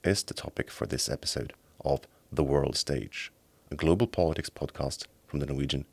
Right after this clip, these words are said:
Institute of International Affairs. My name is Halvard Leira. I'm a research professor at nupi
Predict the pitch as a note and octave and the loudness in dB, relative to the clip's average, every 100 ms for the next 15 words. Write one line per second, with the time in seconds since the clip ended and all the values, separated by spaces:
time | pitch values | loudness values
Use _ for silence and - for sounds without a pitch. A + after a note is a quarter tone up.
0 | _ C#2+ C#2 - C#2+ - - - C2+ - | _ -6 -6 -6 -8 -8 -12 -8 -8 -4
1 | C#2 - - - - - - - _ _ | -4 -4 -6 -6 -4 -2 -4 -6 _ _
2 | _ - _ _ _ - - _ _ _ | _ -20 _ _ _ -20 -20 _ _ _
3 | - - - - - - - - - F2 | -20 -20 -16 -16 -16 -20 -20 -20 2 8
4 | A#2+ G2+ F#2+ - E2+ - - D2 C2+ C2 | 10 10 6 2 -2 0 4 4 4 0
5 | - - - - - - E2+ D#2 D#2+ A#2 | -4 -6 -12 -20 -20 -6 0 2 4 6
6 | C3+ - A2+ - D2 D#2 D2 C2+ - | 4 4 0 0 2 0 0 -2 -4